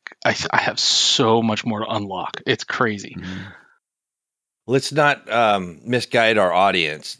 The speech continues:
Speaker 3: Fish is only here for one reason. He said he needed an excuse to drink, so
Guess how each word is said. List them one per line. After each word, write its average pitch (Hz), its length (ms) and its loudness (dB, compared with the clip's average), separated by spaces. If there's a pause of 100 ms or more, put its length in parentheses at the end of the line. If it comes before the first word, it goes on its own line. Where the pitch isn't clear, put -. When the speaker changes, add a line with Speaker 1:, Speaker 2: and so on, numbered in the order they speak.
(160)
Speaker 3:
Fish 147 240 2
is 110 100 0
only 98 200 2
here 104 160 -4
for - 140 -14
one 87 200 -4
reason. 76 360 -6
He 95 120 -8
said 107 200 -4
he 92 80 -8
needed 90 140 -8
an 80 60 -10
excuse 73 360 -12
to - 80 -20
drink, 67 400 -8
so 64 400 -6